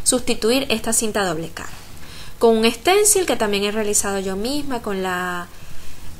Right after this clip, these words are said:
máquina Silhouette Cameo, pues simplemente pues, eh, aplico en la, en las esquinas y así queda nuestra página terminada. Vamos a continuar.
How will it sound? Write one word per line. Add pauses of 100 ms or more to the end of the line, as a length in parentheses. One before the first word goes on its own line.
(240)
máquina
Silhouette
Cameo, (920)
pues
simplemente
pues, (180)
eh,
aplico
en
la,
en
las
esquinas (100)
y
así
queda
nuestra
página
terminada. (800)
Vamos
a
continuar.